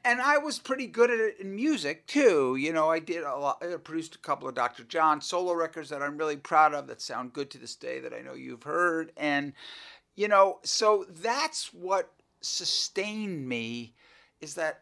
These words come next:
I knew, I also just didn't wanna let all these people down. You know, I, I don't know if you can relate to this, but it, it's just like Kenji in the book,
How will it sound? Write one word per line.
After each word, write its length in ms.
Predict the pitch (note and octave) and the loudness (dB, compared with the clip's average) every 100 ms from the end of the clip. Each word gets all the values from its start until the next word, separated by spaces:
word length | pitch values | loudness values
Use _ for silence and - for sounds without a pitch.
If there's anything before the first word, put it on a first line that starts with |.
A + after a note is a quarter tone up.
| - | -14
I 260 | - F#3+ | -14 -14
knew, 800 | E3+ D#3+ D#3+ F3 D#3 C3 A#2 A#2 A#2 G#2+ _ _ _ _ _ _ _ _ _ _ _ - _ _ | -16 -14 -12 -10 -8 -8 -10 -14 -18 -20 _ _ _ _ _ _ _ _ _ _ _ -20 _ _
I 200 | D#3 G3+ - | -6 -6 -6
also 320 | G3 C#4 - | -6 -6 -6
just 260 | D#3+ - - | -6 -8 -6
didn't 200 | E3 D#3+ | -8 -6
wanna 200 | C#3+ A#2+ | -6 -8
let 240 | G#2+ A#2 | -8 -8
all 140 | A2 G#2+ | -8 -10
these 180 | F#2+ | -14
people 360 | - - - - _ | -16 -18 -20 -20 _
down. 120 | E2 - - _ _ _ _ _ _ _ | -20 -18 -20 _ _ _ _ _ _ _
You 120 | G2+ | -16
know, 120 | G2+ | -10
I, 460 | G2+ A2 C3+ E2+ B2 | -4 -2 -2 -4 -8
I 40 | |
don't 140 | B2 B2 | -6 -4
know 120 | A2 | -6
if 140 | G2+ | -8
you 120 | G#2+ | -20
can 220 | G2+ - F#2 | -20 -20 -18
relate 300 | G2+ B2+ B2+ | -8 -8 -8
to 80 | |
this, 200 | A2 F#2 | -14 -14
but 200 | - A#2 | -12 -12
it, 120 | A2+ - | -12 -14
it's 180 | C3+ - | -16 -8
just 280 | F3 - | -6 -4
like 340 | E3 C#3+ C3+ _ _ _ - - _ _ _ _ | -4 -6 -6 _ _ _ -20 -20 _ _ _ _
Kenji 800 | - A3 A#3 G#3 - A#2+ A#2+ A#2+ _ | -12 -8 -8 -8 -8 -8 -10 -14 _
in 200 | D3+ E3+ | -10 -10
the 80 | E3+ | -14
book, 600 | C#3 C3 G#2 - - _ | -12 -12 -12 -16 -20 _